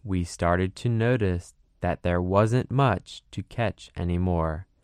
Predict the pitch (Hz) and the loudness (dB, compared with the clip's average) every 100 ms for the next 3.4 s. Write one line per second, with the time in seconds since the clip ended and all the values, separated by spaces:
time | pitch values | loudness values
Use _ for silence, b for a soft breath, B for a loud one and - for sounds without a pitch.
0 | b b b b b - 90 98 101 98 | b b b b b -2 2 4 4 2
1 | - 95 101 127 131 - _ 110 113 104 | 0 0 4 4 2 -2 _ 2 2 2
2 | 110 113 101 107 117 90 87 85 - 107 | 2 2 2 2 2 2 0 -2 -4 0
3 | 110 85 82 82 | 0 0 0 -4